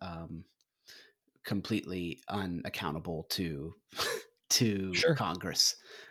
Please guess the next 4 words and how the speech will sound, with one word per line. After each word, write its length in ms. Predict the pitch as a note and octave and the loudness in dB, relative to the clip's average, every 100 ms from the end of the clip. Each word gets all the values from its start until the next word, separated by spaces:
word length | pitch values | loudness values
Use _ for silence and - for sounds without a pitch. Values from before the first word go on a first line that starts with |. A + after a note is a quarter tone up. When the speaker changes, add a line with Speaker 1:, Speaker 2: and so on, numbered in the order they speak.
| - | -4
Speaker 1:
Um, 560 | G2+ G2+ F#2 F2 E2+ - - - - - - - | 0 0 -2 -4 -6 -8 -14 -20 -20 -20 -10 0
you 120 | A2 | 2
know, 420 | G2 D#2+ D#2+ - - - | 2 0 -2 -6 -8 -6
uh, 440 | G2+ F2+ D#2 B1 | -4 -4 -6 -6